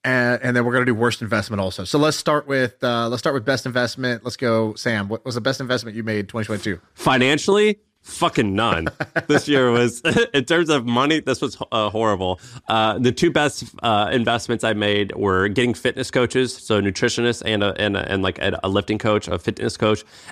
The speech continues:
Speaker 2: and then also this pod. This is, like, the first time, Sean, this year where, like, and this is actually one of my most proud moments, where I've been walking around and I get noticed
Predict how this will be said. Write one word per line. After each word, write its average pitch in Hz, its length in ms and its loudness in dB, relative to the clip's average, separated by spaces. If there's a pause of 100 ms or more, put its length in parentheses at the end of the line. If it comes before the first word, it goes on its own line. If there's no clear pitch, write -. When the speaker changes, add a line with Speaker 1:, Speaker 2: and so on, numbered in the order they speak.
Speaker 2:
and 131 100 4
then 127 60 4
also 135 380 2
this 131 200 -2
pod. 110 380 0 (240)
This 135 120 2
is, 156 100 0
like, 151 220 0 (200)
the 127 80 4
first 113 340 0
time, 110 240 -2
Sean, 131 480 -2
this 101 320 -2
year 107 320 2 (220)
where, 110 260 4
like, 95 240 0
and 117 100 0
this 143 120 0
is 147 60 0
actually 135 240 0
one 123 100 2
of 117 40 2
my 110 80 2
most 101 220 0
proud 101 240 0
moments, 87 340 -4
where 98 140 2
I've 110 80 0
been 123 140 2
walking 101 340 0
around 90 360 0
and 98 120 -2
I 127 60 0
get 127 200 -2
noticed 92 520 0